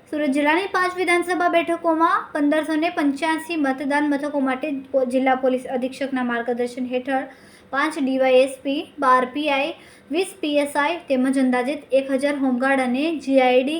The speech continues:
એક હજાર પોલીસ જવાનો, સી એ પી એફની બે કંપની સહિત બાવીસો જેટલા પોલીસ કર્મીઓ મતદાન દિવસે ફરજ બજાવશે. કેમેરામેન સેનિલ વિરાણી સાથે વિશાલ છેઠા, માનવ પ્રભા ન્યૂઝ, સુરત.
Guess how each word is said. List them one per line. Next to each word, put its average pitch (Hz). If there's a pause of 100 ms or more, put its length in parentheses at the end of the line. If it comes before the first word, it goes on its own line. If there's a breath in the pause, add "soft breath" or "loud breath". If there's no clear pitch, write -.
એક 339
હજાર 339
પોલીસ 302
જવાનો, 277 (480 soft breath)
સી 359
એ 415
પી 415
એફની 359
બે 302
કંપની 277
સહિત 302
બાવીસો 269
જેટલા 294
પોલીસ 254
કર્મીઓ 254
મતદાન 247
દિવસે 240
ફરજ 285
બજાવશે. 214 (1080)
કેમેરામેન 294
સેનિલ 254
વિરાણી 269
સાથે 277
વિશાલ 277
છેઠા, 240
માનવ 240
પ્રભા 285
ન્યૂઝ, 294
સુરત. -